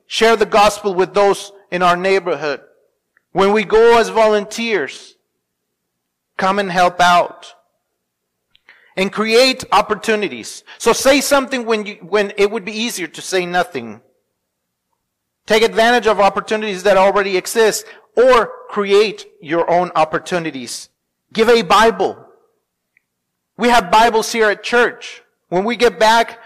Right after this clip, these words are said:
to our building, if you need a Bible, just tell me. We have Bibles available to share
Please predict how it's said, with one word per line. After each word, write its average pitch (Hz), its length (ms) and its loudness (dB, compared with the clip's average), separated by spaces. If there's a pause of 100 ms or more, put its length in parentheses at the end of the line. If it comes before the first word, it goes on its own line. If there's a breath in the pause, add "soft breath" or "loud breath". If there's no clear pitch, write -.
(160 loud breath)
to 226 140 -2
our 185 160 4
building, 156 720 0 (460)
if 180 140 -8
you 214 100 -4
need 269 180 0
a 233 60 2
Bible, 208 400 2
just 233 300 -8
tell 247 200 2
me. 123 200 -12 (320)
We 254 100 -2
have 269 160 0
Bibles 214 440 2
available 117 600 -6 (260)
to 156 100 -6
share 156 460 -2